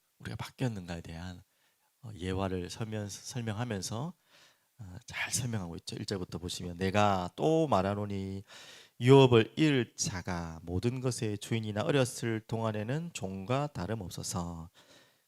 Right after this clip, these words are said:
그 아버지가 정한 때까지 후견인과 청지기 아래 있나니."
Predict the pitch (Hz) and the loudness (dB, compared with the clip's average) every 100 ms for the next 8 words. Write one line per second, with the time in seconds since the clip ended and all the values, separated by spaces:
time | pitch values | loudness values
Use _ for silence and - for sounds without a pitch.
0 | - 101 92 110 110 107 98 - 98 117 | 0 4 6 6 4 2 -2 -2 0 0
1 | 127 - 104 - 156 185 _ _ _ - | 0 -2 -4 -2 -6 -6 _ _ _ -6
2 | 117 117 123 120 107 - - 151 160 170 | 0 0 0 -2 -4 -4 -6 -6 -4 -2
3 | 139 120 135 190 - _ _ _ 101 92 | 0 0 0 -2 -8 _ _ _ -8 -6
4 | 87 85 95 87 82 82 82 | -8 -8 -8 -8 -10 -14 -16